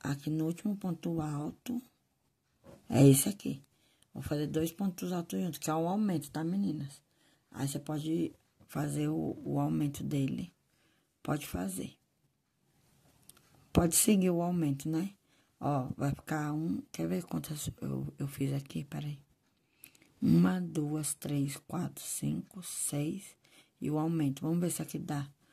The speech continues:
Uma, duas, três, quatro, cinco,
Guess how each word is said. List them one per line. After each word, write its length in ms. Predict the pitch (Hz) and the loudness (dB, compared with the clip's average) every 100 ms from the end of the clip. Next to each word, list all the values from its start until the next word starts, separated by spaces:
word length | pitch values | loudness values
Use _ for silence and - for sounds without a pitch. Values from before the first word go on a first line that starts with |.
| _ _ | _ _
Uma, 520 | - 147 156 170 180 180 | -4 -2 0 0 -2 -4
duas, 640 | 160 147 147 147 170 175 - _ _ _ _ _ _ _ _ - - - - | -6 -4 -4 -4 -6 -8 -14 _ _ _ _ _ _ _ _ -20 -20 -20 -2
três, 880 | - 143 139 143 165 175 - - - _ _ _ _ _ _ _ _ _ _ - - - - _ _ _ - - | 6 10 10 10 6 2 -4 -12 -16 _ _ _ _ _ _ _ _ _ _ -20 -20 -20 -20 _ _ _ -20 -6
quatro, 720 | - 135 135 143 - - 190 175 _ _ _ _ _ _ _ _ - - - - _ _ - - _ _ _ - | 8 10 10 8 2 -4 -4 -6 _ _ _ _ _ _ _ _ -20 -20 -20 -20 _ _ -20 -20 _ _ _ -2
cinco, 1120 | - - - - 147 151 165 175 - 202 196 | 2 4 4 4 4 2 2 -2 -6 -8 -8